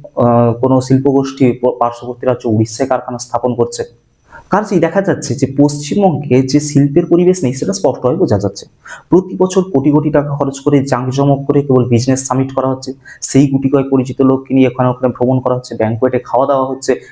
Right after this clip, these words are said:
এসি ঘরে আলোচনা হচ্ছে, লোক নিয়ে প্রস্তাব আসছে, কিন্তু কখনোই বাস্তবায়িত হচ্ছে না।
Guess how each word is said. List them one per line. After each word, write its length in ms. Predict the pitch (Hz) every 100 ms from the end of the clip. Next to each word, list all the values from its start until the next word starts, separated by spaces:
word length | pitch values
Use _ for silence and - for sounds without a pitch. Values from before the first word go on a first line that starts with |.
| -
এসি 280 | 110 - 113
ঘরে 200 | 120 120
আলোচনা 400 | 113 131 151 151
হচ্ছে, 380 | 151 - 143 143 -
লোক 200 | 135 135
নিয়ে 140 | 170
প্রস্তাব 380 | 170 240 - 262
আসছে, 260 | 208 - 131
কিন্তু 160 | 127 127 - _ _
কখনোই 360 | 120 120 165
বাস্তবায়িত 500 | 185 107 - 110 107
হচ্ছে 260 | 107 101 98
না। 200 | 92 _